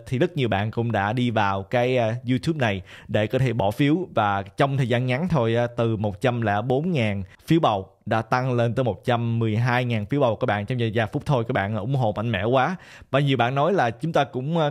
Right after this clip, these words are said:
có thể thấy được là nhiều người đó thì trả lời yes, tại vì họ muốn giá Bitcoin xuống để mà thu mua, chứ họ có thể là không nghĩ Bitcoin là lừa đảo. À, cho nên, à, cái này cũng có thể là không có chính xác lắm.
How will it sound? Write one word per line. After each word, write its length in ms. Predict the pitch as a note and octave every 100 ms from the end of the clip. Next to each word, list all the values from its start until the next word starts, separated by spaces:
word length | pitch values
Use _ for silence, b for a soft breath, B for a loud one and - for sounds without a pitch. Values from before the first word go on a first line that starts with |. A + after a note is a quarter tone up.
| D3+
có 140 | E3
thể 140 | D3 B2+
thấy 260 | D3+ F3
được 280 | D#3 G#2+ -
là 100 | A2+
nhiều 300 | A2+ A2+ A2+
người 280 | A#2+ A2+ A2
đó 180 | B2 A#2+
thì 220 | - A2+ G2
trả 200 | A2 C3
lời 200 | A#2 A#2+
yes, 180 | D3 - B B -
tại 100 | A#2+
vì 180 | A#2 G#2+
họ 180 | G#2
muốn 260 | G#2+ A#2 C#3
giá 100 | C#3
Bitcoin 260 | B2+ B2+ A#2
xuống 240 | C#3 D3
để 80 | C#3
mà 120 | A2
thu 160 | B2 B2+
mua, 280 | B2 A#2+
chứ 160 | A2+ C#3
họ 320 | A#2 F#2+ G#2
có 220 | - C#3
thể 100 | B2+
là 100 | A2
không 220 | G2+ B2 A2
nghĩ 80 |
Bitcoin 240 | A2+ G#2+ A#2+
là 60 |
lừa 180 | G#2 A2
đảo. 340 | G#2 F#2 B2+ - B B
À, 160 | - A#2
cho 160 | B2+ C3+
nên, 280 | B2+ B2
à, 200 | B2+ B2
cái 160 | A#2+ D3
này 120 | A#2
cũng 160 | B2+ B2
có 120 | D3+
thể 80 | C#3
là 120 | A#2+
không 340 | - C3 B2+
có 400 | A2+ C3+ C3+ D#3 D3+ b b E3
chính 100 | E3
xác 240 | E3+ E3
lắm. 220 | D3 F#3